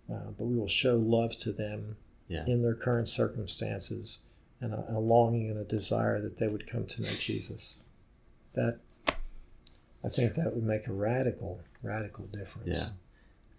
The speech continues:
Speaker 2: How, how ironic it is, or it would be, if understanding this biblical view of humanity led us to treat others as less than image bearers of God.
Speaker 1: Yeah.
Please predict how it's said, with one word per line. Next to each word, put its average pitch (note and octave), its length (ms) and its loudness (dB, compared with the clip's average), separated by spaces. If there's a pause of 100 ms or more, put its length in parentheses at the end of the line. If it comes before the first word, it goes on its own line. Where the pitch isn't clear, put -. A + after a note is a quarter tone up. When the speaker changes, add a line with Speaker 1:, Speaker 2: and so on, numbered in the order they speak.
Speaker 2:
How, G2 360 6
how - 180 0
ironic E2 680 4 (1000)
it E2+ 200 4
is, F2 340 6
or - 100 0
it - 80 -2
would D#2+ 160 -2
be, D#2+ 460 4
if - 440 0 (1040)
understanding E2 1160 2
this E2 160 -2
biblical - 500 0
view E2 460 -2 (200)
of C#3+ 140 -12
humanity D#2+ 640 -4 (1160)
led F2+ 320 6
us E2 220 4
to - 120 -4
treat - 500 2 (100)
others D#2+ 560 2
as D#2+ 280 -2
less E2 340 2
than D#2 180 -2
image - 380 -4
bearers - 300 0
of - 120 -6
God. - 260 -2 (480)
Speaker 1:
Yeah. F2 180 -10